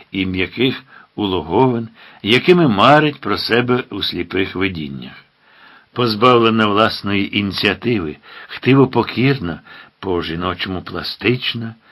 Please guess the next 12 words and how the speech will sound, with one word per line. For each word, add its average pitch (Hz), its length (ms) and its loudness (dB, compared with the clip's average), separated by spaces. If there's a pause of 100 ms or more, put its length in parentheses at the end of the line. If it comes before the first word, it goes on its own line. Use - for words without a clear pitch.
(240)
чутлива 165 580 8
до 113 140 2
всіх - 460 0
імпульсів, 143 760 0 (840)
вона 143 320 6
являє 170 500 4
собою 147 480 4
терени, 123 600 2 (400)
виведені 135 680 4
з-під 120 360 -2
дій 117 240 4
законів 139 680 0